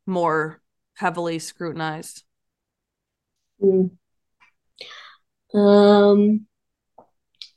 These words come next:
Speaker 2: I would say because, one, high response effort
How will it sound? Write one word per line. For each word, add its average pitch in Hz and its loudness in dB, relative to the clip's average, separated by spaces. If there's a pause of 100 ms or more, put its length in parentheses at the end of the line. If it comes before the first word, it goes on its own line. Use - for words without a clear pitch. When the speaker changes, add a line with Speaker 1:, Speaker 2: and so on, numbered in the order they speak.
(1700)
Speaker 2:
I 233 2
would 233 0
say 226 0
because, 214 -4 (3000)
one, 220 0 (800)
high 277 0
response 196 -4
effort 196 -6